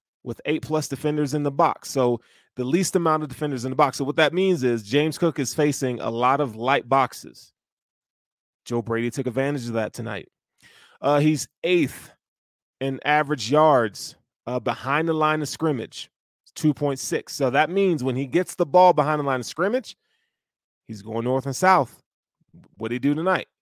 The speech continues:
Go north and south. Um, and he's six overall in rush yards. He was, uh, you know, he's about, he was about a hundred and thirty yards behind Christian McCaffrey going into this game. James Cook finished the day,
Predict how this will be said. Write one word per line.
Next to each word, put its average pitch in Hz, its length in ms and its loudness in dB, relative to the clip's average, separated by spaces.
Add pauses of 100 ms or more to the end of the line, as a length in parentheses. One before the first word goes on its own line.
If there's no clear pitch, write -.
(220)
Go 107 160 -10
north 120 260 -6
and 131 100 -6
south. 156 400 0 (520)
Um, 156 540 2 (260)
and 160 140 -2
he's 165 140 0
six - 320 -2
overall 202 400 6
in 175 100 0
rush 226 260 -2
yards. 110 360 -6
He 175 100 0
was, 165 240 0
uh, 139 400 2 (420)
you 147 120 -4
know, 147 100 2
he's 147 220 0
about, 156 480 4
he 160 40 2
was 165 140 0
about 151 220 0
a 135 80 2
hundred 170 300 -2
and 165 760 -4
thirty 170 240 2
yards 160 460 2
behind 156 600 -2
Christian 165 340 -4
McCaffrey 156 520 -4
going 139 280 0
into 156 240 -4
this 151 220 -4
game. 151 400 -2 (340)
James 156 320 -2
Cook 175 160 -2
finished 170 300 -4
the 151 60 -6
day, 160 420 2